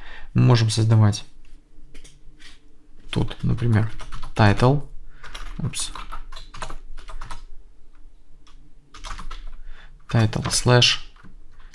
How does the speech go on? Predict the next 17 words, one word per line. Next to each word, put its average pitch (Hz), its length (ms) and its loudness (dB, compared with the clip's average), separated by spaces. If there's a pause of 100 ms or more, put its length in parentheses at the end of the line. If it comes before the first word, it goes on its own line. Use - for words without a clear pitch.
(220)
H 123 340 2
one. 131 380 6 (1600)
Потом, 113 420 0 (1200)
м, 117 600 -2
вот 113 280 -2
как - 220 -6
мы 107 140 8
видим, 107 220 6
заголовки 113 540 6
у - 20 4
нас 117 220 0
title. 107 340 2 (920)
А, 104 520 8 (340)
title, 113 520 6 (2250)
а, 127 360 0 (140)
H - 440 0
two. 151 300 6